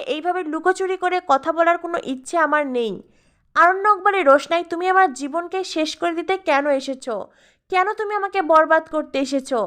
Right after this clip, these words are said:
রোশনাই বলে, "স্যারজি, আপনি কি বললেন? আমি আপনার জীবন শেষ করতে এসেছি?" আরণ্যক বলে, "হ্যাঁ, হ্যাঁ, একশো বার, একশো বার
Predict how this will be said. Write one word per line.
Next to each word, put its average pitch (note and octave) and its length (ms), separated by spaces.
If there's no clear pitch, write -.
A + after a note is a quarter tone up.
রোশনাই F4 440
বলে, G#4 160
"স্যারজি, D#4 440
আপনি G4+ 220
কি G4 140
বললেন? F4 360
আমি C#4+ 280
আপনার F#4+ 320
জীবন D#4 360
শেষ D#4+ 320
করতে G4+ 300
এসেছি?" G#4 400
আরণ্যক F4+ 440
বলে, G4 200
"হ্যাঁ, F4 260
হ্যাঁ, D4+ 220
একশো E4 340
বার, C#4+ 200
একশো E4+ 360
বার E4+ 260